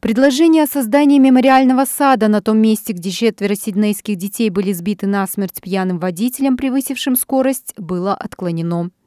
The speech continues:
Совет гольф-клуба Уотландс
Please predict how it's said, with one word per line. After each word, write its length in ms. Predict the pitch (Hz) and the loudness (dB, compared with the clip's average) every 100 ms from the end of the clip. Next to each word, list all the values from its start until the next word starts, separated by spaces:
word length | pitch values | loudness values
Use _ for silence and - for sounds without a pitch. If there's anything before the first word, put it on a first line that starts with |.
| - - - - - | -20 -20 -20 -20 -14
Совет 460 | - 247 226 220 208 | -2 2 4 2 0
гольф-клуба 840 | 247 185 202 175 - 196 214 277 285 | -4 0 0 -2 -6 -2 2 2 2
Уотландс 640 | 233 190 208 254 285 285 | 0 0 -2 -2 -2 -2